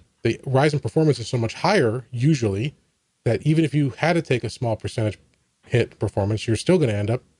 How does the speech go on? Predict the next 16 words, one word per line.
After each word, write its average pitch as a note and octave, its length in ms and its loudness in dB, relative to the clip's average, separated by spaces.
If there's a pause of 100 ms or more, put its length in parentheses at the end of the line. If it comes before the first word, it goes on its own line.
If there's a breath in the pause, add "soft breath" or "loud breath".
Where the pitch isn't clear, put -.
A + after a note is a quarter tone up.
(120)
better A2 240 0
off G#2+ 280 -4 (260)
than A2+ 100 0
you A2+ 120 0
would G2+ 200 0
if A#2 140 -4
you A2+ 60 0
went G#2+ 160 -2
with A#2 100 -4
Intel G#2+ 380 0 (260 soft breath)
at A2 120 0
that G#2+ 140 0
same A2 160 2
dollar F3 240 2
point. F#2+ 360 -8
So, A2+ 380 -2